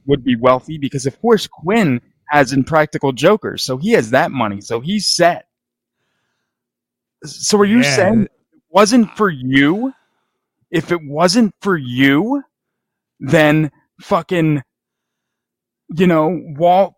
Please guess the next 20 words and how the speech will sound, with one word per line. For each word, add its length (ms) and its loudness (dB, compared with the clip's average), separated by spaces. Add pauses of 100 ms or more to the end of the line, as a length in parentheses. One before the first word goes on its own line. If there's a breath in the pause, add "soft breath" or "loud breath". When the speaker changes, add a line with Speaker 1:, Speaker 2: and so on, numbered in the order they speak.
Speaker 1:
and, 260 -2
and, 200 -4
and 260 -4
Brian 520 0
would 180 -8
be 240 -6
fucking 560 -6
nowhere? 640 -4 (460)
They 240 0
would 240 -2
be 240 -6
fucking 340 -6
on 160 0
a 60 -4
street 420 -6
corner 320 -2
sucking 680 -4
dick 220 -4
for 160 -8
change? 580 -2